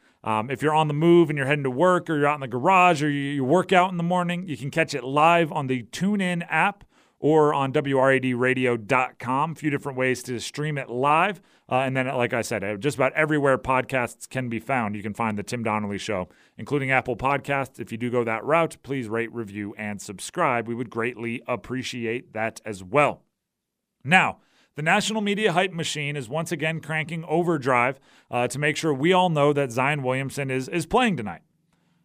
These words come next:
Um, big deal. I get it. Number one overall pick. Absolutely. Right? Just as exciting as the, the N F L world was to see Michael Vick strap up the first time for the Atlanta Falcons,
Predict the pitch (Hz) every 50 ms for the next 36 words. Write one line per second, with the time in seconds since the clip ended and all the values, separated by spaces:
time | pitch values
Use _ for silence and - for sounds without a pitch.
0 | _ - 131 139 139 131 123 135 - _ _ _ _ _ _ _ _ _ _ _
1 | _ _ _ _ _ _ _ - 143 127 180 233 226 185 233 247 196 110 87 -
2 | 139 160 156 170 202 170 117 - 147 151 180 202 214 220 220 220 214 214 208 175
3 | 208 208 202 196 196 - 208 196 143 - - _ _ _ 185 196 180 - - 196
4 | 185 190 185 135 110 90 - _ - 139 160 175 143 135 208 226 226 247 254 196
5 | 226 226 - - - 220 214 214 202 208 214 214 214 208 - - 160 180 185 175
6 | 151 123 139 175 175 170 170 160 131 151 170 165 180 190 220 226 - - 214 208
7 | 208 190 165 180 190 190 190 180 156 147 156 175 160 147 147 160 147 - - _
8 | _ - - _ _ - 175 - - 165 170 147 147 165 190 185 226 226 170 143
9 | 165 175 175 - - - 165 160 156 156 175 170 170 180 160 131 - - 170 185
10 | 180 185 - 170 180 185 185 185 165 - 175 175 165 175 170 165 151 151 156 185
11 | 220 214 - 190 147 135 135 - 156 170 165